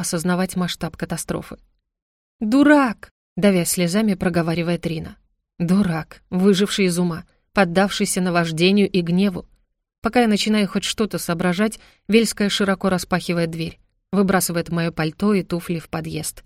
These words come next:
«Уходи». Я смотрю и не узнаю Рину. Она настроена решительно, и что бы я сейчас ни сказал в свое оправдание,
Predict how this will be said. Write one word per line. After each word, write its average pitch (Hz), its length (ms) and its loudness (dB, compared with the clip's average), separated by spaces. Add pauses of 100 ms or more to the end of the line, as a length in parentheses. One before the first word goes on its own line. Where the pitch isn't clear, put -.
(300)
«Уходи». 180 460 -4 (580)
Я 170 200 0
смотрю 180 440 2
и 190 120 6
не 175 140 0
узнаю 170 460 2
Рину. 180 360 -2 (280)
Она 202 120 6
настроена 208 460 2
решительно, 196 680 -2 (100)
и 233 80 -2
что 240 220 0
бы 233 100 2
я 220 80 2
сейчас 196 360 -2
ни 196 100 0
сказал 190 440 -2
в - 60 -12
свое 165 360 0
оправдание, 165 600 -2